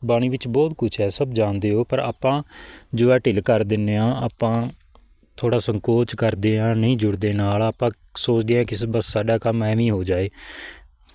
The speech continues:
ਸਾਧ ਸੰਗਤ ਜੀ, ਉਹ ਕੰਮ ਐਵੇਂ ਨਹੀਂ ਬਣਦੇ। ਇਸ ਲਈ ਆਪਾਂ ਨੂੰ ਬਹੁਤ ਮਿਹਨਤ ਕਰਨੀ ਪੈਂਦੀ ਹੈ। ਆਪਾਂ ਨੂੰ ਨਹੀਂ ਪਤਾ ਆਪਣੇ ਕਰਮਾਂ ਵਿੱਚ ਕੀ ਹੈ, ਆਪਾਂ ਪਿੱਛੇ ਕੀ ਬੀਜਿਆ ਹੈ, ਆਪਾਂ ਨੂੰ ਕੀ ਮਿਲਣਾ ਹੈ।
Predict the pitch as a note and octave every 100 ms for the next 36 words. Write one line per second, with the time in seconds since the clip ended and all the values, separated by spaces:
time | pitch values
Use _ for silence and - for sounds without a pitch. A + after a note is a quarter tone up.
0 | - - - A#2 - A#2 A2+ A2 A#2+ C3
1 | B2+ A2+ A2 G#2+ A2+ A2+ A#2 A2+ G#2+ B2
2 | C3 - - - _ - - A#2 - A#2+
3 | A#2 A2 - A2+ A2+ B2 A#2+ - - G2+
4 | A2 B2 - - A2+ G2+ A2 D3 - A2+
5 | G#2 G#2 G2 G2 F#2+ G2 F2+ - - G#2
6 | - A#2 A#2+ C#3 C3 C3 B2+ A2 B2 A#2+
7 | A2+ A2+ A2+ A2 A2 A2 A2+ A2+ - A2+
8 | A2+ - A2+ A#2+ A#2+ - - - - -
9 | - - G#2+ G#2 G2 A2+ G#2+ G#2 A#2+ A2
10 | - A#2 A2 G#2 G2+ G#2+